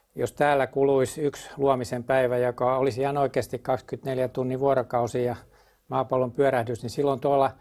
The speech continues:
jopa yliäänen nopeudella laajenevassa maailmankaikkeudessa aika kuluisi niin kuin yksi päivä täällä vastaisi miljardia vuotta siellä.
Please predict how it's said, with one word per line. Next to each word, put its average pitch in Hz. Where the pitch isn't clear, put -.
jopa 139
yliäänen 147
nopeudella 143
laajenevassa 139
maailmankaikkeudessa 135
aika 143
kuluisi 135
niin 127
kuin 131
yksi 139
päivä 139
täällä 135
vastaisi 131
miljardia 127
vuotta 131
siellä. 110